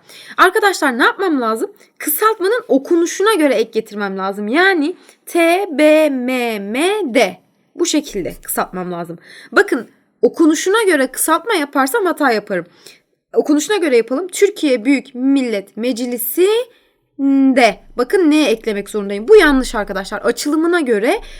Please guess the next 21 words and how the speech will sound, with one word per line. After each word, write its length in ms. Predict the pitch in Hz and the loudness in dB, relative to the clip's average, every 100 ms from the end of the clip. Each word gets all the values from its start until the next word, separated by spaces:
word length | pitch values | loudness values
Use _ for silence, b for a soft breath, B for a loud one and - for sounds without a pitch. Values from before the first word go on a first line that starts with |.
| B B - | B B -6
e, 160 | 208 | -6
kısaltmalara 640 | - - 339 320 277 254 220 | -4 0 2 2 2 0 0
ek 300 | 247 415 - | 0 -2 -4
getirilmez. 760 | 185 247 - 233 240 208 185 185 | -6 -6 -4 -4 -2 -2 -4 -2
Ne 100 | 277 | 0
yapılır 320 | 359 339 247 | 0 0 -2
arkadaşlar? 520 | 226 208 214 220 440 539 | -2 -2 -4 -6 -6 -2
Okunuşuna 500 | - - 254 - 233 | 0 0 -2 -2 -6
göre 200 | 185 170 | -4 -4
getirilir. 460 | 170 165 165 160 - b b b b b - | -6 -12 -14 -14 -16 b b b b b -2
T-, 360 | 403 415 359 - _ _ | 2 2 -2 -12 _ _
T 240 | - 349 311 | 2 2 4
D 280 | 349 - | 2 0
K 300 | - 349 311 - | -2 4 4 4
arkadaşlar. 720 | 240 240 233 214 214 214 220 | 0 0 -2 -4 -4 -4 -6
Hepimiz, 540 | - 339 349 330 254 - | 0 2 4 2 -2 -10
ben 220 | 208 277 294 | 0 2 2
de 120 | 247 | 2
dahil 260 | 226 214 | 2 2
olmak 320 | 208 190 190 190 | -2 -4 -6 -6
üzere 360 | 185 190 311 | -4 -2 -2